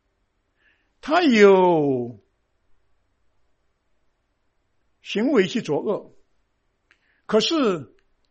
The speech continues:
没有心情去负责任。我们呢，制造问题而不负责任，这里讲什么意思啊？别人的制造的问题，你也要去解决。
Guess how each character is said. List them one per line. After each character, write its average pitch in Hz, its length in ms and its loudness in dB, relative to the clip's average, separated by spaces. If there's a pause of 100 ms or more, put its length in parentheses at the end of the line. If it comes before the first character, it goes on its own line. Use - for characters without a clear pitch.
(240)
没 359 140 0
有 330 200 2
心 311 240 -4
情 180 180 -6
去 - 140 -12
负 190 180 -10
责 135 120 -8
任。 165 280 -14 (1900)
我 240 120 0
们 320 160 4
呢， 302 60 2 (400)
制 349 200 2
造 285 160 8
问 302 400 4
题 208 460 -4 (240)
而 208 180 4
不 240 100 -4
负 269 160 2
责 180 140 6
任， 240 300 -2 (1500)
这 370 140 2
里 370 120 4
讲 269 160 2
什 214 120 -4
么 254 80 -2
意 233 80 -4
思 214 140 -6
啊？ 165 100 -8 (560)
别 254 160 2
人 370 280 6
的 285 100 6
制 330 160 -2
造 294 100 10
的 302 120 2
问 311 200 4
题， 214 160 0
你 247 100 0
也 320 200 2
要 269 140 4
去 247 140 0
解 180 180 0
决。 156 300 -6